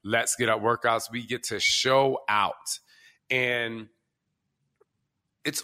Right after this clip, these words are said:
also a way for us to help other people out there who are still in the closet see that there is joy on the other side.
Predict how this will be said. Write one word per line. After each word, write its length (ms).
also 400
a 80
way 340
for 340
us 460
to 1000
help 240
other 220
people 320
out 200
there 200
who 160
are 80
still 400
in 100
the 80
closet 680
see 560
that 300
there 180
is 380
joy 680
on 200
the 160
other 200
side. 520